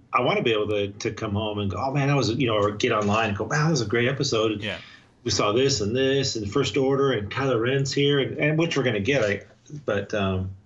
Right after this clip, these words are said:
Speaker 1: but at least at this point right now, it's not one of those ones where, uh, you know, I'm rushing home and I can't wait to see. But, uh, like I said, we'll see if it changes, hopefully. Um,
Speaker 2: Well,
Speaker 1: I guess that's it,
Speaker 2: I
Speaker 1: right?
Speaker 2: don't think it's gonna, I don't think it's gonna change next week with, uh, with the next
Speaker 1: Oh,
Speaker 2: episode,
Speaker 1: this one?
Speaker 2: Kaz's
Speaker 1: Okay.
Speaker 2: Curse. Ka-,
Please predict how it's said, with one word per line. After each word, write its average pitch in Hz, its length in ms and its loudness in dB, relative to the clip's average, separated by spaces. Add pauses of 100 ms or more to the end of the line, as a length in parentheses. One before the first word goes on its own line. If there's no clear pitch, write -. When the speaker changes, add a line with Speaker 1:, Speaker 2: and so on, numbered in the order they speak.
Speaker 1:
but 127 320 -2
at 147 120 2
least 165 340 0 (100)
at 117 160 -4
this 156 140 2
point 117 240 -4 (160)
right 104 240 0
now, 123 180 0
it's 107 140 -4
not 110 120 -2
one 104 100 0
of 98 40 0
those 101 200 0
ones 104 220 0
where, 101 180 2
uh, 95 200 0 (540)
you 110 100 -2
know, 101 80 2
I'm 95 240 0
rushing 101 320 0
home 98 380 0
and 95 260 0
I 98 40 -2
can't 101 220 0
wait 92 160 0
to 95 60 -4
see. 98 400 0 (240)
But, 90 240 -2
uh, 92 280 0 (180)
like 123 80 0
I 131 40 -6
said, 147 380 0
we'll 139 100 0
see 147 140 2
if 131 80 0
it 131 60 -6
changes, 123 300 0
hopefully. 117 360 -2 (360)
Um, 127 640 0 (320)
Speaker 2:
Well, 147 260 6
Speaker 1:
I 123 40 0
guess 170 180 0
that's 214 220 2
it, 220 280 -2 (140)
Speaker 2:
I 147 140 4
Speaker 1:
right? 196 100 2
Speaker 2:
don't 165 260 4
think 185 180 2
it's 175 160 2
gonna, 151 300 4
I 123 120 0
don't 147 200 2
think 160 160 2
it's 131 120 -2
gonna 147 180 0
change 127 340 0
next 117 300 -2
week 113 320 -2
with, 107 280 -2
uh, 104 280 0
with 101 220 -8
the 110 100 -8
next 104 260 -4
Speaker 1:
Oh, 139 100 4
Speaker 2:
episode, 117 180 2
Speaker 1:
this 101 100 -6
one? 147 80 -4
Speaker 2:
Kaz's 113 440 -2
Speaker 1:
Okay. 131 80 -2
Speaker 2:
Curse. 117 380 0
Ka-, - 60 -20